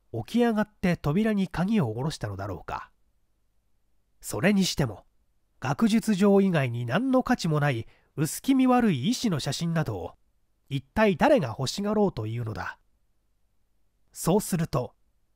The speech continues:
写真はやはり毛沼博士自身が破ったのかもしれない。いずれにしても、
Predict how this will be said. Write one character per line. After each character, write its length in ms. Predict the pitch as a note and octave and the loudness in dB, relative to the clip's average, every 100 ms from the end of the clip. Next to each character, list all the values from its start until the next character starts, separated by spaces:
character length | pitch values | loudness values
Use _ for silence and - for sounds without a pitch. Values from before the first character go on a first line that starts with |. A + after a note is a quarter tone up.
| - | -4
写 160 | E3+ | -2
真 240 | D#3 G#3+ G3 | 2 2 4
は 160 | F#3 | 4
や 140 | F#3 F3+ | 2 2
は 100 | A3 | 0
り 240 | C#3+ B2+ _ | 0 -4 _
毛 120 | - D4 | 0 2
沼 240 | A#3+ E3+ | 4 2
博 260 | - G#3+ F3 | 0 -2 0
士 100 | C3+ | -2
自 160 | B2+ | -2
身 240 | B3+ C#4+ G3+ | -2 -2 -2
が 120 | A#2+ | -2
破 180 | A2+ F#3 | -2 -4
っ 40 | |
た 140 | - | -2
の 80 | B2+ | -4
か 100 | A#2+ | -2
も 100 | C3+ | -4
し 100 | G2+ G#2 | -6 -10
れ 100 | G2+ | -10
な 100 | F#2+ | -10
い。 140 | - _ _ _ _ _ _ _ _ _ _ _ _ _ | -14 _ _ _ _ _ _ _ _ _ _ _ _ _
い 120 | C3+ | -2
ず 120 | C#3 | 0
れ 100 | D#3 | 0
に 120 | D3 | 0
し 100 | C#3 | -2
て 100 | - | -4
も、 240 | B2 G#2 | -6 -8